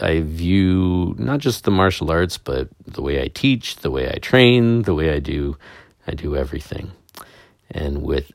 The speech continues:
that hook in the mouth, <laughs>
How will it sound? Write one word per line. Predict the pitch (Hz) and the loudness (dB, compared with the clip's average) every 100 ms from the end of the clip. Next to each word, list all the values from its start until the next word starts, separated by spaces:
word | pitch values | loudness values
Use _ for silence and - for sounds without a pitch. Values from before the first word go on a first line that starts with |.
| _ | _
that | 78 76 85 107 117 | -12 -2 4 6 4
hook | - - 82 - - - - _ _ | -2 -6 -4 -4 -8 -20 -20 _ _
in | 80 73 67 65 - | -6 -4 -4 -6 -10
the | - 71 | -10 -8
mouth, | 67 67 65 - 110 - | -6 -4 -4 -2 -4 0
<laughs> | - - - - 170 - 180 - - - - | 0 2 2 4 4 6 4 4 -4 -2 -4